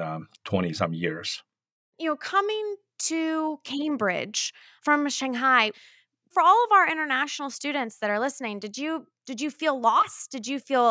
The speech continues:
Speaker 2: at home? Was it hard? What did it feel like?
Speaker 1: Well, I guess anyone came at that time would give you the same answer. We had no idea what we were getting to it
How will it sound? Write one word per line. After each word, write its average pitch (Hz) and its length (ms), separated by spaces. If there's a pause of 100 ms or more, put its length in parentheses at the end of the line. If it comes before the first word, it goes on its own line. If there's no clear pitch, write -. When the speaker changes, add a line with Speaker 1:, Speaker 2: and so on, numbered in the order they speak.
Speaker 2:
at 208 40
home? 302 380 (220)
Was 240 120
it 208 120
hard? 294 500 (400)
What 320 140
did 370 100
it 359 160
feel 294 300
like? - 340 (580)
Speaker 1:
Well, 131 320
I 120 120
guess 147 320 (100)
anyone 151 640 (420)
came 202 440 (120)
at 156 180
that 170 160
time 90 560
would 113 200 (480)
give 120 140
you 123 80
the 107 120
same 123 300
answer. 95 480 (760)
We 165 220
had 160 180
no 131 280
idea 98 400
what 98 200
we 98 160
were 87 200
getting 92 420
to 85 140
it 82 100